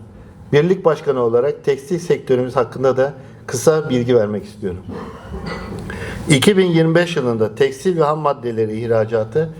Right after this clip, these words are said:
Türkiye'de dokuz nokta dört milyar dolar olurken bölgemiz dört yüz elli iki milyon dolarlık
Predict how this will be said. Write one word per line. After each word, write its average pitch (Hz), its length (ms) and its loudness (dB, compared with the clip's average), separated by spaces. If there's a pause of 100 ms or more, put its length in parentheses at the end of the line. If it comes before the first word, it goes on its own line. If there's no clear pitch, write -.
(300)
Türkiye'de 147 520 2
dokuz 139 280 -2
nokta 123 380 0
dört 151 240 2
milyar 110 360 0
dolar 110 260 2
olurken 123 460 0 (440)
bölgemiz 120 580 2
dört 147 280 2
yüz 123 120 -8
elli 123 200 -4
iki 139 180 -6
milyon 120 320 0
dolarlık 113 420 2